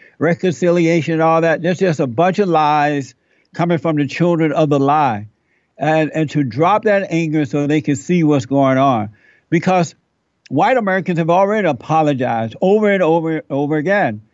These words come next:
They have a false guilt as though they're responsible for the destruction of black people. And unless black people forgive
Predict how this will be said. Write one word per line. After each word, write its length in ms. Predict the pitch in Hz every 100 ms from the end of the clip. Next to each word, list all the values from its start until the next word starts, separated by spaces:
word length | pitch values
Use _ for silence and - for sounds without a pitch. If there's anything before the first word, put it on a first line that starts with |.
| _ _ -
They 100 | 170
have 220 | 165 151
a 60 | 147
false 440 | - 175 185 170
guilt 560 | 147 110 175 196 117 - _ - - 151 -
as 240 | 160 143
though 160 | 165 160
they're 220 | 175 180
responsible 760 | 156 - - 190 175 147 143
for 340 | 151 156 143 139
the 100 | 143
destruction 460 | 147 - 165 151
of 100 | 151
black 260 | 135 151 131
people. 460 | - 196 131 110 - _ _ _ _ -
And 140 | 170
unless 360 | 180 190 240 -
black 320 | 170 208 214
people 240 | 202 165
forgive 800 | 139 143 113 165 214 196 139 131